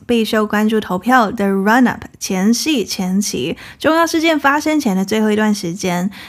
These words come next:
大家都在讨论关心的主要议题之一，就是这些presidential candidates，总统候选人们将如何handle relations with China，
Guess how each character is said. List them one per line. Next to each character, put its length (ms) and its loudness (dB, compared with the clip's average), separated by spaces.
大 160 2
家 240 2
都 160 2
在 200 0
讨 240 -6
论 160 6
关 260 2
心 160 2
的 100 4
主 200 -4
要 160 0
议 120 0
题 160 0
之 160 -6
一， 280 0
就 180 2
是 180 -2
这 140 0
些 240 0
presidential 840 0
candidates， 640 0
总 260 2
统 260 0
候 200 2
选 200 0
人 160 2
们 300 0
将 320 4
如 260 4
何 380 -2
handle 560 4
relations 880 2
with 220 0
China， 580 0